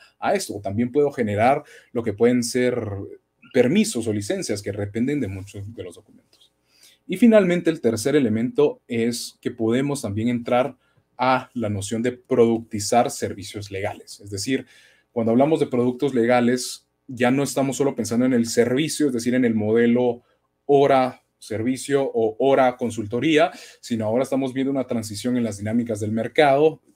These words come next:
Eh, Latinoamérica ya se está subiendo un poco a la, a la tendencia, ya desde hace algunos años, pero en Estados Unidos obviamente eso ya se ha sido ac-, acelerando, igual en Europa,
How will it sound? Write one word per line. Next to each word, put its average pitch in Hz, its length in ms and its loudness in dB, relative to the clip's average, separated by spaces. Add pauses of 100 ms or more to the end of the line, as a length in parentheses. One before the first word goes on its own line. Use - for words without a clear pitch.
(240)
Eh, 113 180 -4
Latinoamérica 120 600 2
ya 113 100 0
se 113 100 -6
está 110 220 -4
subiendo 113 360 -4
un 110 60 -12
poco 110 380 -6 (300)
a 98 120 -8
la, 95 280 -4
a 98 200 -14
la 98 140 -4
tendencia, 139 680 2
ya 104 140 -4
desde 101 200 -4
hace 98 180 -6
algunos 113 300 -4
años, 147 260 2
pero 101 140 -8
en 95 40 -8
Estados 117 300 -4
Unidos 107 260 -8
obviamente 104 380 -6
eso 101 160 -8
ya 98 180 -4 (420)
se - 200 -4
ha 101 60 0
sido 107 280 -2
ac-, - 160 -16
acelerando, 117 720 2
igual 107 220 -2
en 113 80 -2
Europa, 127 460 0